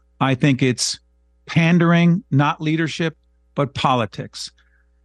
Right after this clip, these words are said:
I genuinely do not believe it's honest. I genuinely do not believe, and I respect the Speaker of the House, I respect the Governor tremendously, and the President of the Senate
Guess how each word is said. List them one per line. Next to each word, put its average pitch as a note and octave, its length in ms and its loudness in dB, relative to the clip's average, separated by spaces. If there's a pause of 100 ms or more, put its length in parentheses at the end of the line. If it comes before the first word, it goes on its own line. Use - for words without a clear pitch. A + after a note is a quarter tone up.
I D#3 120 -2
genuinely E3 640 2
do C#3+ 100 -2
not C#3 220 -2
believe B2+ 240 0
it's A2+ 120 -6
honest. G#2 520 -4 (340)
I C#3 100 0
genuinely D#3+ 460 2
do D3+ 140 0
not C#3+ 200 2
believe, D3 160 -4
and D3+ 80 2
I D3 60 0
respect C#3+ 460 -4
the D3+ 80 -6
Speaker D3+ 400 -6
of C3+ 60 -4
the B2+ 80 -2
House, C3+ 340 -4
I B2+ 40 -4
respect C#3+ 420 -4
the C#3 60 -2
Governor C3 380 0
tremendously, B2+ 640 -2
and G3 200 2
the C3+ 160 0
President C3+ 280 -2
of A#2+ 60 -4
the A2 100 -8
Senate B2+ 320 -4